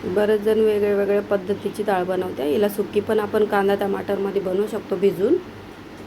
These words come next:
चपातीसोबत छान लागते ती पण. तर आमटी पण बाजरीच्या भाकरीसोबतच चांगली लागते.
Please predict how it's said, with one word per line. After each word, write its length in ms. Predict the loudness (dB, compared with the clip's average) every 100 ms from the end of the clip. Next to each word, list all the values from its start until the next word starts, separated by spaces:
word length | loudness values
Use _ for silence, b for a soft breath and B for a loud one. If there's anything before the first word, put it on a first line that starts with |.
| -16 -16 -16 -14 -14 -14 -14 -12 -12 -12 -12 -12 -12 -12 -10 -2
चपातीसोबत 720 | -2 0 0 0 0 -2 -4 -2
छान 140 | 0
लागते 340 | 2 0 -2
ती 140 | -2 -2
पण. 200 | 0 -2 -4 -12 -14 -16 -16 -16 -16 -16 -16 -12 -2
तर 100 | 0
आमटी 400 | 4 4 4 0
पण 200 | 2 4 4 4 4 2 0 -2 -6 -16 -16 -14 -4
बाजरीच्या 400 | 2 4 4 0
भाकरीसोबतच 680 | -2 -2 -2 -2 -2 -2 -2
चांगली 340 | -2 -2 -2 -4
लागते. 280 | -6 -8